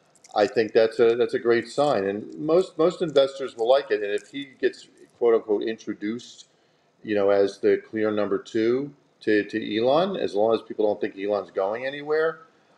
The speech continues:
I think that will be viewed as a huge positive, because then you got somebody, you know, like a Tim Cook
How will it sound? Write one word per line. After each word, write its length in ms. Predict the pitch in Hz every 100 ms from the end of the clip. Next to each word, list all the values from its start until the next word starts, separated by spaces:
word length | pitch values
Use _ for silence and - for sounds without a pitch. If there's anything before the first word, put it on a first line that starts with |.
| _
I 60 | 104
think 160 | 117 107
that 120 | 117
will 80 | 101
be 140 | 95
viewed 200 | 92 107
as 140 | 101 90
a 40 |
huge 360 | - 104 95 -
positive, 480 | 107 104 - 87 95
because 240 | 95 85
then 160 | 98 95
you 80 |
got 180 | 95 90
somebody, 480 | - 107 95 92 87 _ _ _ -
you 100 | 127
know, 320 | 101 98 95 -
like 360 | 101 101 98
a 40 | 101
Tim 260 | - 104
Cook 440 | 98 151 120 -